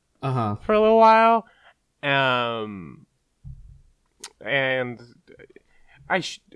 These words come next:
Speaker 2: I, I should talk to my therapist about that before I talk to my podcast about it, if I'm being honest. Um,
Speaker 1: <laughs> Okay, fair enough, fair enough.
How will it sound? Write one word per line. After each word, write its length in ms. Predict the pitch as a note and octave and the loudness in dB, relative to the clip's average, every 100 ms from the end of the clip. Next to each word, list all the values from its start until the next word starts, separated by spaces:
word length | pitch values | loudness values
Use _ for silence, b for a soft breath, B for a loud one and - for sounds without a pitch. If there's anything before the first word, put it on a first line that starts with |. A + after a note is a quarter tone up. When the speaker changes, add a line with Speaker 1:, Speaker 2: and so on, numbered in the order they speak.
| - | -2
Speaker 2:
I, 220 | C3+ B2+ - - b b b _ _ B B | 0 -2 -8 -20 b b b _ _ B B
I 80 | E3+ | -4
should 160 | C#3+ E3 | -4 0
talk 200 | E3+ - | 0 2
to 80 | |
my 140 | F#3+ E3+ | 0 0
therapist 680 | - D3 B2 C3 - D#3+ E3+ | -2 -2 0 -2 -4 -10 -6
about 200 | F3 D#3 | -4 -2
that 120 | F#3+ | -4
before 260 | A3 D3 C3 | -4 -4 -2
I 60 | |
talk 160 | C3 B2+ | -2 -4
to 60 | B2 | -6
my 100 | A2 | -8
podcast 580 | A2 G#2+ A2 C#3+ C#3 E3 | -6 -6 -6 -8 -8 -6
about 240 | D#3 E3 | -4 -4
it, 60 | E3+ | -4
if 180 | F#3 | -6
I'm 60 | E3+ | -6
being 220 | C#3 C#3+ | -4 -2
honest. 520 | C3+ A#2+ D3 F3+ - - | -2 0 0 -2 -6 -2
Um, 520 | C#3 D3 C#3+ C#3+ C3+ A2 | 4 6 6 4 2 0
Speaker 1:
<laughs> 60 | B B - | B B -12
Okay, 340 | C#3+ - E3 - | -6 -2 -2 -4
fair 260 | - D#3+ C#3 | -8 -6 -4
enough, 340 | D3+ C3 - | -6 -8 -10
fair 180 | - C3 | -12 -10
enough. 300 | C#3 - E3 | -8 -8 -10